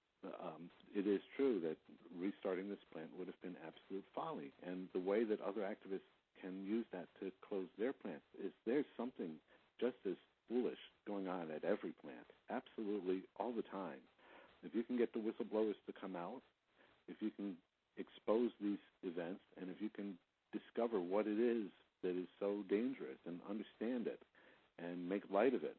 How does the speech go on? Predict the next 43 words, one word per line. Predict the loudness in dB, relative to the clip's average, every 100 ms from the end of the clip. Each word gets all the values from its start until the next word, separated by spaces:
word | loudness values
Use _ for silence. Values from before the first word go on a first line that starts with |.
| -12
m-, | -12 -8
make | -2 -2 -2
the | 0 2
N | 0
R | -4 -4
C | -2
look | 0 0 -2
at | -4 -6
it. | -10 _ _ _ _ _ _
And | -2 0
that's | 0
what | -2 -2 _
Friends | -4 -2
of | -2
the | 2 2
Earth | 2
was | -4 -2
basically | -2 -2 -4 -2
doing, | 2 0 0 -6 -16 _ -20 -14
you | -12
know, | -10 -14 -10
more | 2 4
than, | 4 0 -2 -4
uh, | -2 2
the |
rest | 2 2
of | -4
us | -6
were | -6
trying | -4 -4
to | 2
do | 2
it | 2
too, | 2 0
but | -2 -4
they | 0 0 2
really | 2 2 0
went | 0 0
in | 0 -2
with | -6 2
legal | 4 4 0
action | -2 -4 -10 -12 -14 _ _ _ _ _
and | -8 -6 -6